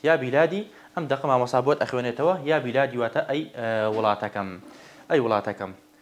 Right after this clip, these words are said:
ئەمە، ئە، هۆنراوەیەکە هێناوێتی. یا بیلادی قەد مەضا عەهد الشەقا و ئەتە عەهد التەهانی وەڕەخا. باشە، وڵاتەکەم کاتی ناخۆشی و نەهامەتی ڕۆشت.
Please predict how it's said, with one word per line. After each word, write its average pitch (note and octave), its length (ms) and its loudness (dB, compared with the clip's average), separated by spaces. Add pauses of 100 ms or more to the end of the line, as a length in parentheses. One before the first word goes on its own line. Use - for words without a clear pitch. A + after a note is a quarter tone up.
(300)
ئەمە، B2+ 180 0 (200)
ئە، A#2 80 -2 (180)
هۆنراوەیەکە A#2 600 0
هێناوێتی. A2 500 0 (380)
یا E3 180 6
بیلادی A2+ 360 0
قەد C#3 220 -4 (120)
مەضا C#3 240 0 (160)
عەهد B2 340 -2
الشەقا C3+ 420 2 (380)
و A#2 40 -2 (100)
ئەتە A#2 260 -2 (220)
عەهد A#2 320 -2
التەهانی D3+ 800 -2 (220)
وەڕەخا. C3+ 460 4 (640)
باشە، B2 280 0 (320)
وڵاتەکەم B2+ 520 0
کاتی B2 300 -2
ناخۆشی A2+ 300 -6
و B2 100 -4
نەهامەتی A2+ 400 -2 (180)
ڕۆشت. C#3+ 420 2